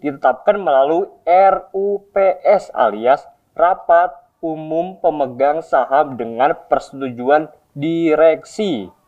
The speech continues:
Terus jumlahnya berapa ya? Nah, jumlahnya itu sesuai dengan nilai dividen yang dibagikan dan jumlah saham yang dimiliki oleh investor. Umumnya dividen dibagikan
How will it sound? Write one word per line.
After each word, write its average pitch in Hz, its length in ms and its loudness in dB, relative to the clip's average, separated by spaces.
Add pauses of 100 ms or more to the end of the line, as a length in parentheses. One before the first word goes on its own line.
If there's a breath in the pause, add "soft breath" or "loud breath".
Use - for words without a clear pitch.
(220)
Terus 254 560 0
jumlahnya 143 400 -4
berapa 160 640 2
ya? 117 320 -2 (400)
Nah, 190 240 0 (320)
jumlahnya 180 480 0
itu 233 240 -4
sesuai 180 480 -2
dengan 147 320 0
nilai 139 240 -2
dividen 120 560 -4 (320)
yang 220 240 2
dibagikan 147 880 -4
dan 160 320 0
jumlah 135 320 -2
saham 139 480 -2
yang 196 160 -6
dimiliki 139 480 -8
oleh 151 240 0
investor. 196 880 0 (160)
Umumnya 254 640 2
dividen 190 480 -2
dibagikan 165 480 -2